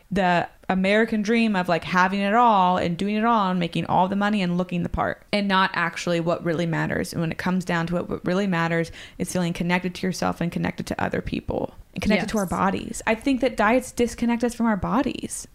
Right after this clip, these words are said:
Speaker 2: Well, yes, because you, if you have to ignore hunger or continued hunger, maybe you ate your meal
Speaker 1: Mm-hmm.
Speaker 2: that it recommended and then you're still hungry, <laughs>
Speaker 1: Mm-hmm.
Speaker 2: you know?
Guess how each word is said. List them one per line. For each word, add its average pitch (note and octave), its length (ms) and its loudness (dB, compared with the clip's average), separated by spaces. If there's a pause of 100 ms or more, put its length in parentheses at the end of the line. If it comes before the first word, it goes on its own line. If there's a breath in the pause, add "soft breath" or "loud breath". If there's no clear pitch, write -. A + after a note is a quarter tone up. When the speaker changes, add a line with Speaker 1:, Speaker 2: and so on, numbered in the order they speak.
(180)
Speaker 2:
Well, A3+ 320 0
yes, G3+ 680 -2
because F#3+ 420 -4
you, F3+ 380 0
if - 300 -4
you G3+ 100 0
have A#3 160 0
to - 120 -2
ignore F3+ 340 0
hunger G#3 720 0 (260)
or F#3 560 2
continued G#3+ 440 0
hunger, E3+ 380 -2
maybe F#3+ 240 0
you F3+ 340 0
ate G3 240 0
your G3+ 140 0
meal E3 500 2 (160)
Speaker 1:
Mm-hmm. G3 140 -6
Speaker 2:
that F#3+ 160 4
it E3 160 -2
recommended F3+ 920 0
and G3 140 0
then G3 100 2
you're F3+ 120 0
still - 180 0
hungry, F#3 500 0
<laughs> - 40 -12
Speaker 1:
Mm-hmm. G#3+ 340 -2
Speaker 2:
you G#3+ 160 2
know? G#3+ 180 0